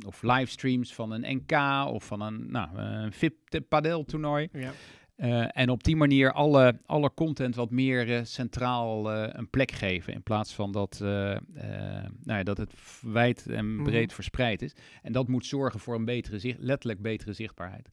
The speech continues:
Speaker 2: Want als de jongens, vooral de jongens nu even tellen en Botik in mindere mate, maar vooral tellen, is bezig aan anderhalf jaar geweldig. Staat
Speaker 1: Ja.
Speaker 2: in de, in de spotlight.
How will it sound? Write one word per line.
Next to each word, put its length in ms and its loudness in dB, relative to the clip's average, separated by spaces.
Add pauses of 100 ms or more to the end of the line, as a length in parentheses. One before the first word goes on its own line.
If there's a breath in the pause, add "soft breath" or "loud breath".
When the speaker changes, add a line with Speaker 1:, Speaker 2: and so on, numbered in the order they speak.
(440 soft breath)
Speaker 2:
Want 140 -6
als 160 -6
de 80 -6
jongens, 400 -2
vooral 300 -8
de 80 -8
jongens 280 -4
nu 280 0
even 200 -8
tellen 380 -4
en 280 -14
Botik 300 -10
in 80 -4
mindere 260 -4
mate, 220 -6
maar 100 -8
vooral 200 -6
tellen, 380 -2 (140)
is 260 -12 (180)
bezig 460 -8
aan 100 -10
anderhalf 420 -4
jaar 240 -4
geweldig. 540 -2
Staat 120 -4
Speaker 1:
Ja. 100 6
Speaker 2:
in 60 -2
de, 120 -8 (160)
in 100 -8
de 80 -10
spotlight. 560 2